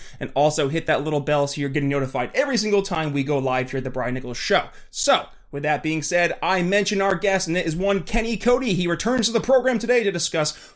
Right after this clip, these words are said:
wokeism. It's permeating into the culture. How can we, as folks in the greater liberty movement, help stand against it? Kenny Cody digs into all that and more. So that being said, on to the show. Kenny Cody here on The Brian Nichols Show.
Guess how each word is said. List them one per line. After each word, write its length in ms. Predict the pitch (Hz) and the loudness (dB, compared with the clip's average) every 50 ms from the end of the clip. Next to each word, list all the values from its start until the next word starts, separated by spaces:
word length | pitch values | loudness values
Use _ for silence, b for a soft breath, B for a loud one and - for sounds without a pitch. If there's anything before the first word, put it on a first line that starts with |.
| - | -12
wokeism. 600 | - 120 127 135 135 131 139 139 131 127 135 131 | -4 2 4 6 6 6 4 0 2 2 2 0
It's 100 | 135 127 | 0 0
permeating 520 | 131 - - 202 208 196 190 185 190 180 - | -2 0 0 2 2 4 4 2 2 2 0
into 160 | 185 196 185 | 0 0 0
the 100 | 190 185 | 0 -2
culture. 400 | - - 220 208 202 220 208 202 | 0 2 2 2 4 4 2 2
How 360 | 202 - - 196 247 247 247 | 2 0 2 4 4 4 4
can 380 | 240 - 220 247 240 214 214 226 | 4 2 2 2 2 0 -2 -2
we, 380 | 285 285 262 247 240 240 - B B B B B B B B | -4 -4 -2 0 -2 -2 -4 B B B B B B B B
as 240 | - 143 151 143 135 | -4 -2 -2 -2 -2
folks 400 | - - - 165 170 165 170 - | -6 -6 -2 0 0 0 0 -2
in 100 | 139 143 | -2 -2
the 80 | 143 147 | -2 -2
greater 340 | 135 135 139 143 156 151 135 | 0 2 2 2 4 2 2
liberty 360 | 131 143 147 147 156 156 147 | 2 0 0 2 2 2 2
movement, 420 | 131 135 135 131 143 143 143 151 b b b | 2 2 2 2 0 -4 -4 -6 b b b
help 340 | - - 160 160 160 - - | -2 2 2 2 2 0 -8
stand 420 | - - - 147 139 139 135 135 | -8 -4 -2 -2 0 0 0 0
against 380 | 123 127 127 147 147 143 139 - | -2 -2 0 0 0 0 0 -2
it? 120 | - - | -4 -4
Kenny 260 | - 170 170 175 165 | -2 -2 0 0 0
Cody 360 | - - 175 175 175 185 175 B B B B - | 0 2 0 2 2 0 -4 B B B B 0
digs 240 | 170 175 165 170 | 2 2 2 2
into 180 | 185 175 165 156 | -2 -2 0 0
all 140 | 156 165 165 | 0 0 0
that 280 | 165 151 151 151 - - - | 0 -2 -4 -4 -6 -8 -6
and 220 | 135 143 151 156 | -4 -4 -4 -4
more. 240 | 147 120 82 78 - | -4 -6 -6 -8 -12
So 140 | - - 117 | -12 -12 -10
that 180 | 123 127 139 143 | -8 -8 -6 -6
being 120 | 143 135 | -6 -6
said, 340 | - 175 143 147 165 - _ - | -2 -2 -2 -2 -2 -6 _ 0
on 140 | 269 277 285 | 2 2 4
to 40 | 294 | 4
the 80 | 294 269 | 4 4
show. 360 | - 285 277 262 262 233 - | 4 4 4 6 6 4 4
Kenny 280 | - 277 359 349 339 | 4 2 2 2 0
Cody 300 | - 311 330 277 254 233 | 0 0 -2 -2 -2 0
here 180 | 196 339 359 311 | 2 2 2 2
on 140 | 269 285 277 | 2 2 0
The 80 | 226 | 0
Brian 260 | 160 151 151 147 147 147 | 2 2 2 2 2 0
Nichols 240 | 143 143 160 151 | -2 -2 -2 -2
Show. 200 | - - 127 - | -2 -4 -4 -6